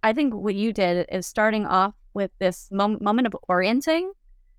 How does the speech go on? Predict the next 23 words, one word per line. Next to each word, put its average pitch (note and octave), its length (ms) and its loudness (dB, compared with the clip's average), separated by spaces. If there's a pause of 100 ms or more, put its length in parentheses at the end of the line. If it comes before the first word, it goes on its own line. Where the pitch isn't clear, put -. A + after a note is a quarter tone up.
(140)
That's - 180 -4
what - 160 -2
they F#3 180 2
would F#3 160 -4
call F#3 240 0
it F3 80 0
in F3+ 160 -2
the F3 100 -2
psychological F3 680 -2
somatic F3+ 540 -4
space, G3 520 -4
is, F#3 220 -4
like, F3+ 400 0 (840)
if A#3+ 100 -4
you C4 120 0
don't F#4+ 160 0
give C#4 160 0
people B3+ 280 -2
that - 160 0
moment F#3 380 -2
to - 180 -12
orient, E3 480 -2 (280)
to F3+ 540 0